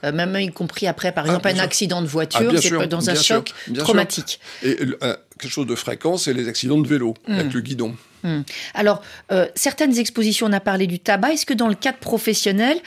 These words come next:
Speaker 1: euh, il y a justement des expositions qui sont particulièrement facteurs qui augmentent le risque de contracter une infection ou une maladie de la plèvre ?
Speaker 2: Alors là, on va passer, si je puis dire, discrètement, à l'aspect liquidien.
Speaker 1: Voilà,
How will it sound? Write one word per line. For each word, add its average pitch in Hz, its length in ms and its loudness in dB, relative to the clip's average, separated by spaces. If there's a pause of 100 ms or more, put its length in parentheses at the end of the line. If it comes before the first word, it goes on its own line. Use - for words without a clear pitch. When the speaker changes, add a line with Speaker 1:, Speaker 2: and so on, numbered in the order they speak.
(340)
Speaker 1:
euh, 175 540 4
il 160 60 0
y 170 40 2
a 170 40 2
justement 185 420 0
des 185 160 0
expositions 180 480 0
qui - 140 -4
sont 180 100 0
particulièrement 190 600 0
facteurs 220 560 -2
qui - 100 0
augmentent 185 320 -2
le 180 80 0
risque 185 240 -2
de 180 80 -2
contracter 202 640 -4 (340)
une 180 200 2
infection 220 480 0
ou 214 40 4
une 180 100 2
maladie 170 320 0
de 151 60 -4
la 156 100 -2
plèvre ? 147 420 -4 (460)
Speaker 2:
Alors 104 200 0
là, 185 240 4
on 123 80 0
va 131 140 0
passer, 160 480 0
si 123 160 -6
je - 100 -4
puis 113 140 -8
dire, 151 200 0 (520)
discrètement, - 720 -8 (140)
à 113 100 -4
l'aspect 117 460 0
liquidien. 117 520 0 (200)
Speaker 1:
Voilà, 170 220 -4